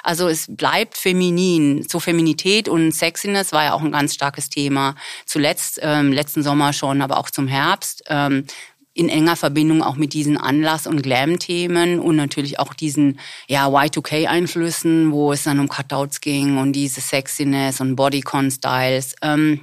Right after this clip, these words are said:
das wird jetzt alles so ein bisschen subtiler und sinnlicher und ein bisschen erwachsener interpretiert, würde ich sagen. Äh, es bleibt weiblich, und,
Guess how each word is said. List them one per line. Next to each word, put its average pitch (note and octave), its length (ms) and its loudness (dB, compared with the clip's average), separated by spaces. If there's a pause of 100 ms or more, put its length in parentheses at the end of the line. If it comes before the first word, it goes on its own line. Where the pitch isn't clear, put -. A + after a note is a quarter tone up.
(540)
das F#3 160 -4
wird G3 100 0
jetzt F#3+ 220 -4
alles F3 200 0
so E3+ 80 0
ein D#3+ 100 4
bisschen D#3+ 260 0
subtiler D3+ 760 0
und D3 260 2
sinnlicher D3 680 0
und E3+ 100 2
ein F3+ 60 2
bisschen F3+ 240 -2
erwachsener C#3 480 0
interpretiert, C3 720 -6
würde B2 160 -8
ich B2 80 -8
sagen. B2+ 500 -4 (220)
Äh, D3 260 0
es C3+ 140 -6
bleibt C#3 380 0
weiblich, D#3+ 360 -2
und, D#3 480 0